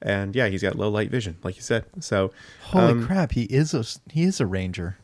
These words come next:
Speaker 2: Why didn't I ever
Speaker 1: Yeah.
Speaker 2: think of that? Huh.
Speaker 1: Yeah. He can communicate with animals.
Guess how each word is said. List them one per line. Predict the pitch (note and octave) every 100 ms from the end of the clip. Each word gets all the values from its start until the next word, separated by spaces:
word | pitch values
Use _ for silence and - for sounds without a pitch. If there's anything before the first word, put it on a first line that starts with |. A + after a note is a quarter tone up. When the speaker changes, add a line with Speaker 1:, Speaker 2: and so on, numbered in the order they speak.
| _ _
Speaker 2:
Why | A#2+ A2+
didn't | B2+ C#3+
I | D3
ever | C#3+
Speaker 1:
Yeah. | D3
Speaker 2:
think | D#3+
of | B2
that? | F2+ - _ _ _ _ _ _ _ _ _ _ _ _ _
Huh. | - C3+ _ _ _ _
Speaker 1:
Yeah. | D#3+ C#3 - - _ _ - - -
He | A2
can | G#2+
communicate | G#2+ G#2+ A2+ A#2+
with | B2
animals. | F#2 F#2+ C3+ -